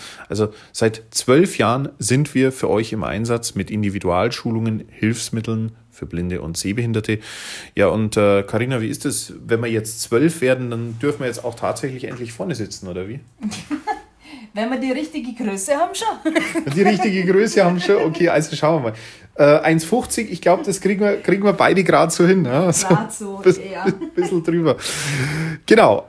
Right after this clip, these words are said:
Speaker 1: aber wir wären natürlich nicht das Schulze-Team, wenn wir nicht sagen würden,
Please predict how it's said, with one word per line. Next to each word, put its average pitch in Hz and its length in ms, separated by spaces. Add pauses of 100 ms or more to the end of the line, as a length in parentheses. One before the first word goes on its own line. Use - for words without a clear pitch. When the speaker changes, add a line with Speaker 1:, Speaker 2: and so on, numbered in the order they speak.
Speaker 1:
aber 240 520 (360)
wir 135 120
wären 151 180
natürlich 147 420
nicht 147 440 (160)
das 120 120
Schulze-Team, 123 580
wenn 101 140
wir 117 60
nicht 113 180
sagen 107 280
würden, 107 240